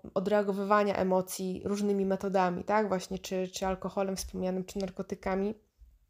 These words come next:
Mm, tutaj jest, e, nierzadko też przemoc, czy względem dzieci, e, czy pracoholizm bardzo popularny i na który bardzo uczulam,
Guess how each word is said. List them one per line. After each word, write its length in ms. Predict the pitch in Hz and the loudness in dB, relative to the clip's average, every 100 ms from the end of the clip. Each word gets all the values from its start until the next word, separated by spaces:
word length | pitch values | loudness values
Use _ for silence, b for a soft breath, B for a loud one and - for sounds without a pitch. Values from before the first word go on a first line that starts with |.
| _ _ _ - | _ _ _ -4
Mm, 840 | 214 208 208 202 202 202 202 208 | 0 2 2 2 2 0 0 -2
tutaj 320 | 220 214 202 196 | 2 2 2 2
jest, 480 | 214 208 - - 202 | 2 2 -4 -4 2
e, 600 | 196 190 190 190 190 190 B B B | 4 4 4 2 0 -2 B B B
nierzadko 420 | - 233 214 208 | 4 6 6 2
też 160 | 214 202 | -4 -6
przemoc, 380 | - 208 196 - | -2 0 0 -2
czy 100 | 202 | -6
względem 400 | 190 202 196 196 | -2 0 0 2
dzieci, 680 | 190 180 185 - 180 180 - b b b - | 2 0 -2 -6 -2 -4 -6 b b b 2
e, 300 | 190 185 190 | 4 4 2
czy 160 | - | -2
pracoholizm 840 | - 208 - 214 202 190 196 185 185 | -2 -2 -2 0 6 6 6 2 2
bardzo 240 | 180 185 | 2 -2
popularny 840 | 190 185 190 180 175 175 175 175 - | -6 -2 0 2 2 2 0 0 0
i 100 | 202 | 0
na 100 | 190 | 0
który 240 | - 190 | 2 4
bardzo 320 | 202 196 196 | 6 4 2
uczulam, 560 | 196 - 190 180 180 | -4 0 0 2 0